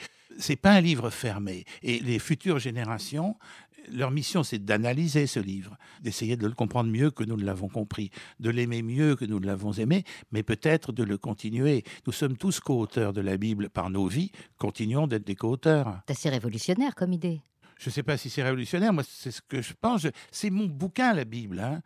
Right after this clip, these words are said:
Speaker 1: Même les livres que j'écris moi sont moins à moi que la Bible. C'est mon histoire qui est dedans.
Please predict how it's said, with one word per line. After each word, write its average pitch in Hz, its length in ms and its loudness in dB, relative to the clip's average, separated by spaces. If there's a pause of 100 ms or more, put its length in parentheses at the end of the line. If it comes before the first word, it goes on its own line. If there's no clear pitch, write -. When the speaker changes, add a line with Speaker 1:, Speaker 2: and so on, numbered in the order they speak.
Speaker 1:
Même 247 220 0
les 202 80 0
livres 185 240 0
que 180 100 -4
j'écris 143 300 -4
moi 214 180 0
sont 156 160 -4
moins 190 300 4
à 151 80 4
moi 165 440 4 (360)
que 160 60 -2
la 143 220 2
Bible. 123 260 -8
C'est 160 120 -6
mon 185 200 2
histoire 143 560 -4
qui 113 120 -6
est 101 40 -4
dedans. 90 300 -6